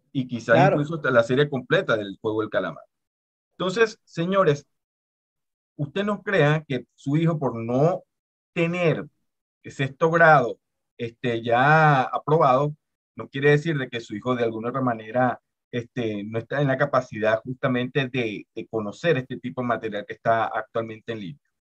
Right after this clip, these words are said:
Speaker 1: Entonces, por favor, señores, tengan cuidado con el contenido que está actualmente en internet, eh, y recuerden supervisar el contenido que ven sus hijos.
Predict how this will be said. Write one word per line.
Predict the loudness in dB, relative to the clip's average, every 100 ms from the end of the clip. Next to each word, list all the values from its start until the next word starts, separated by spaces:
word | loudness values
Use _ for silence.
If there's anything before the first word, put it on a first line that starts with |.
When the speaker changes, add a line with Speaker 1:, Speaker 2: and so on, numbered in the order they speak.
| _ _
Speaker 1:
Entonces, | -4 0 0 0
por | -8 0
favor, | 2 4 2
señores, | 2 0 0 -2 -6 _ _
tengan | -8 -2 -2 -2
cuidado | -4 0 4 4 4 0 -6
con | -10
el | -10
contenido | -12 -12 -12 -12
que | -10
está | -2 0 2
actualmente | -2 -4 -6 -4 -4
en | -6
internet, | -4 -6 -4 -2 -2 _ _ _ _ _ -6
eh, | -2 0 0 -2 -2
y | -2 -2 -6 -16 _ _ -14
recuerden | -4 -4 -2 2 2 4 2 0 -4 _ _ _ _ _ _ _ _ _ _ _ _
supervisar | -10 -4 0 0 2 2 2 -4 _ -16
el | -10
contenido | -10 -8 -8
que | -6
ven | -6 -8
sus | -12 -12
hijos. | -16 _ _